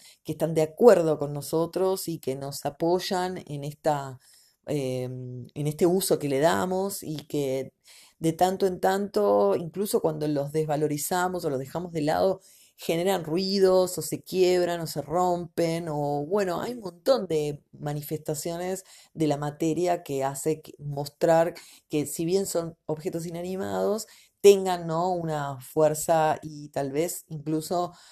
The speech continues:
una manera de conectarnos a la realidad que es propia de, de los objetos.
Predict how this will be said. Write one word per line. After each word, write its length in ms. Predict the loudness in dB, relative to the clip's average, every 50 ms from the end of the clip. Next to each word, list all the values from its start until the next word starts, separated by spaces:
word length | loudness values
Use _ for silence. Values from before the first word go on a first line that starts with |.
| -20 _ _
una 240 | -6 -4 -2 0 0
manera 400 | 0 -2 -2 -4 -4 -2 -2 0
de 180 | 0 -2 -2 -4
conectarnos 1200 | -6 -6 -6 -6 -8 -4 2 2 4 4 4 2 0 -4 -8 -8 -6 -4 -4 -2 -4 -4 -6 -6 -6
a 300 | -4 -2 -2 0 0 0
la 140 | 0 -2 0
realidad 800 | 2 0 0 2 0 0 2 2 2 4 2 2 0 0 -4 -6 _ _ -20 -20 -20 _ _ _ _ _ _ _ _ _ _ _ _ _ _ _ _
que 480 | 0 2 4 4 4 4 4 2 2 0
es 80 | -2
propia 480 | -2 4 6 6 8 8 8 6 6 6
de, 260 | 6 4 4 4 2
de 100 | 2 0
los 160 | -4 -2 -4
objetos. 600 | -4 -2 2 4 4 4 4 2 -2 -2 -4 -8